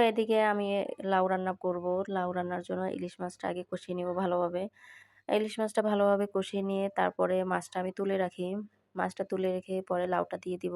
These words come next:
তো লাউটা, এই যে লাউটা দিয়ে দিলাম, লাউটা এখন ভালোভাবে সিদ্ধ করব। আমি সাধারণত লাউয়ে হলুদ একটু কমই ব্যবহার করি, তাতে করে হয় কি লাউয়ের কালারটা দেখতে খুব ভালো লাগে। আমার কাছে তো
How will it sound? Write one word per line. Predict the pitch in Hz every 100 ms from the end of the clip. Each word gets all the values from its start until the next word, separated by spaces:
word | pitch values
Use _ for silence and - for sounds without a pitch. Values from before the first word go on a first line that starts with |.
| 190 226 _ - - _
তো | - 240
লাউটা, | 233 220 220 214 214 208 202
এই |
যে | 196 196
লাউটা | 196 185 190
দিয়ে | 190 190
দিলাম, | 185 185 185 208 - _ _
লাউটা | 202 196 190 196 190
এখন | 196
ভালোভাবে | 196 196 185 185
সিদ্ধ | 190 190 185
করব। | 185 180 175 175 _ _ -
আমি | 247 247 254
সাধারণত | 247 247 247 247 233
লাউয়ে | 208 196 208
হলুদ | 202 196 202 208 190
একটু | - 202
কমই | 208 202 214
ব্যবহার | 202 190 196
করি, | 196 190 190 247 _ - - _
তাতে | 240 233 233
করে | 233
হয় | 240 226 214
কি | 214 220
লাউয়ের | 214 190 196 196
কালারটা | 196 185 185 190
দেখতে | 190 - 196
খুব | 196 214 202
ভালো | 190 175
লাগে। | 175 180 185 226 _ _ _ -
আমার | 226 233 233
কাছে | 226 226
তো | -